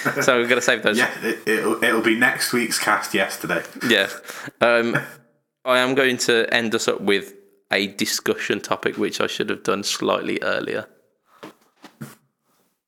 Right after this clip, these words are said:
Speaker 1: <laughs> Sorry, I just got a WhatsApp as well. It was, uh, it was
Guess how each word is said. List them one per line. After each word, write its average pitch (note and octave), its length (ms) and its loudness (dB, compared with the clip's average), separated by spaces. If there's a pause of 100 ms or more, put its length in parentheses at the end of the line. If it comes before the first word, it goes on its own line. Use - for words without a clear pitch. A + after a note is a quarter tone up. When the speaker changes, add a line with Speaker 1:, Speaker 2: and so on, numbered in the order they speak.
(280)
Speaker 1:
<laughs> - 880 -6
Sorry, F#2+ 240 4
I F#2 40 4
just F2+ 180 -4
got - 140 0
a - 20 0
WhatsApp F2+ 540 0
as E2+ 140 -2
well. F2+ 300 -2 (920)
It A2+ 140 -2
was, G2+ 260 0
uh, F#2+ 240 2
it G2+ 80 -4
was F#2+ 300 -2